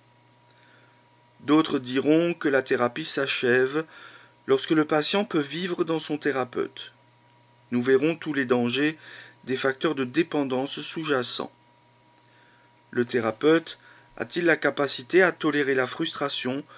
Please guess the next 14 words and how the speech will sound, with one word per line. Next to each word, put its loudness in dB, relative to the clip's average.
lorsque 0
son -2
patient -2
le 0
quitte ? -12
N'est-il 2
pas 8
dans 4
la 4
toute-puissance -2
en 0
refusant 2
les 0
insatisfactions -2